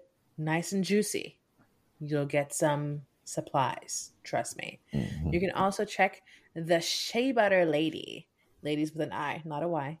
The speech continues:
Speaker 1: <laughs> There's a spiritual bag. There's a goddess box. There's, like, candles. There is so ma-, listen, I'm all, it seems I'm very much into self-care this Valentine's Day, or getting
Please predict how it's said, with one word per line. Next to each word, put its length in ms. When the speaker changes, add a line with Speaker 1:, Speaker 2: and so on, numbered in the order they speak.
Speaker 1:
<laughs> 80
There's 440
a 100
spiritual 600
bag. 520
There's 140
a 80
goddess 480
box. 540
There's, 260
like, 420
candles. 1120
There 220
is 240
so 280
ma-, 160
listen, 300
I'm 240
all, 340
it 180
seems 300
I'm 180
very 220
much 240
into 160
self-care 580
this 140
Valentine's 580
Day, 360
or 640
getting 680